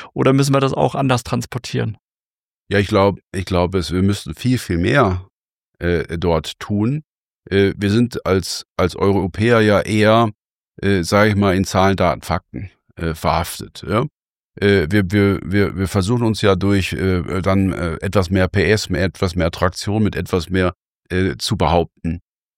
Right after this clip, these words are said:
Speaker 2: Ich glaube, da kommen wir irgendwann an unsere Grenzen und du hattest zu Recht gesagt, momentan ist das Thema Reichweite ein großer Faktor und damit muss ich C W mal A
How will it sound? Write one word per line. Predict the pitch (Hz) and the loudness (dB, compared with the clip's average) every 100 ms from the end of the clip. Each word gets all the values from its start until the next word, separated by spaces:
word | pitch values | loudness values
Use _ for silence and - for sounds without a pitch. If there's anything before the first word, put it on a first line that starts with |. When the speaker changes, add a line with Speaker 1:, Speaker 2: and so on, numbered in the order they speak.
| _ _ | _ _
Speaker 2:
Ich | 120 101 | -6 2
glaube, | 110 120 117 107 - _ _ 123 _ | 4 4 2 -2 -10 _ _ -20 _
da | 107 101 | 0 0
kommen | 101 123 120 | 2 2 4
wir | 107 | 2
irgendwann | 98 92 | 0 -2
an | 87 92 | -2 -4
unsere | 87 87 90 | -2 -4 -2
Grenzen | 82 98 - | 0 0 0
und | 95 | -2
du | 95 | -2
hattest | 98 98 | -2 -4
zu | 95 | -2
Recht | 95 113 | -2 -2
gesagt, | 104 98 - - - - _ _ _ _ _ _ _ _ _ _ _ _ _ _ _ _ | -2 -2 -2 -14 -20 -20 _ _ _ _ _ _ _ _ _ _ _ _ _ _ _ _
momentan | 113 110 113 | 2 4 4
ist | 123 113 | 2 0
das | 104 | -4
Thema | 104 98 | 0 0
Reichweite | 85 95 101 107 107 120 131 135 - _ _ - | 2 2 2 0 0 0 -4 -6 -10 _ _ -6
ein | 95 | -4
großer | 98 107 104 | -2 -2 -4
Faktor | - 117 - 123 | 0 0 0 -4
und | 98 98 | -2 0
damit | 101 95 | 0 0
muss | 101 101 | -2 -4
ich | 98 | -6
C | - 95 87 | -4 -4 0
W | 101 | 0
mal | 104 90 | 2 0
A | - 82 92 110 | 0 2 2 2